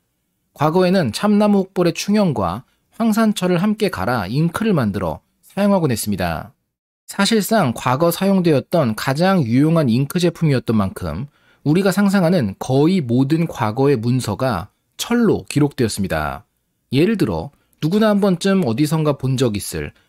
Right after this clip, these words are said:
레오나르도 다빈치의 인체 비례도인 비트루비안 맨, 바흐와 모차르트의 악보들,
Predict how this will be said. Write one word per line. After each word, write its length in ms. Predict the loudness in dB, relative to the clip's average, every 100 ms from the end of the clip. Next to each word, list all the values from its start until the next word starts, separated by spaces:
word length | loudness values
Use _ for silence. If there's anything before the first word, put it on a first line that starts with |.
| -4
레오나르도 580 | 0 2 2 2 2 0
다빈치의 760 | 0 -2 -2 -2 -2 -2 -2
인체 320 | -2 0 -2 -2
비례도인 720 | 0 2 2 0 -4 -6 -10 _ -4
비트루비안 640 | -4 0 -2 0 2 2
맨, 280 | 0 -4 -10 _ _ _ _ _ _
바흐와 400 | -2 0 2 2
모차르트의 520 | 2 0 0 0 0 -4
악보들, 600 | -2 -2 -2 -2 -6